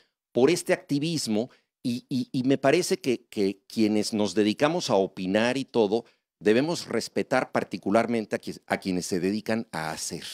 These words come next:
es decir, a quienes están en la, en la acción, eh, haciendo cosas de acompañamiento y desde un anonimato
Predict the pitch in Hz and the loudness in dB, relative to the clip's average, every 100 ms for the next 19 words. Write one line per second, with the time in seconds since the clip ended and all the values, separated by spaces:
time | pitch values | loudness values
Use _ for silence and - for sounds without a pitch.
0 | - _ _ _ - - 101 107 113 120 | -16 _ _ _ -16 -4 -2 0 0 -2
1 | 107 104 98 90 104 - 120 131 113 98 | 0 -2 -2 -2 -8 -2 -2 -2 -4 -6
2 | - 85 85 85 - 101 104 113 117 _ | -8 -8 -6 -6 -6 -2 -2 -2 -6 _
3 | _ _ 90 90 87 87 90 104 - - | _ _ -4 -2 -2 -2 -6 -12 -18 -6
4 | - 104 123 123 127 - 120 - 113 95 | -4 -2 0 2 0 2 0 0 -4 -4
5 | - 90 98 101 117 131 143 120 101 101 | -6 -6 -4 -2 -4 -2 -2 0 0 0
6 | 135 139 120 104 98 107 113 - 127 | 0 0 0 0 2 2 0 0 -2